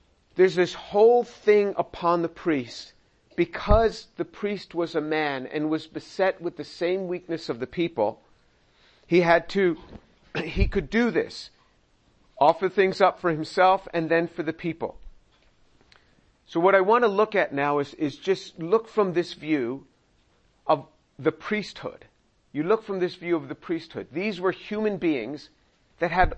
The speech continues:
all the struggles that we have. And God has put us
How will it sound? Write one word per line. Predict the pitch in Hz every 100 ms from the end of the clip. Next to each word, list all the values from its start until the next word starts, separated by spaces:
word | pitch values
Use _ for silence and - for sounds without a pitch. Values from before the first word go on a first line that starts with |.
| -
all | 180 214 233
the | 196
struggles | - - 180 147 135 -
that | -
we | 147 147
have. | 110 90 _ _ - - _ _ _ _ _ _ _ _ _ - - - - _ _
And | 185 180 139
God | 196 226 226
has | 165 190 175
put | - - 208 - -
us | 196 160 - -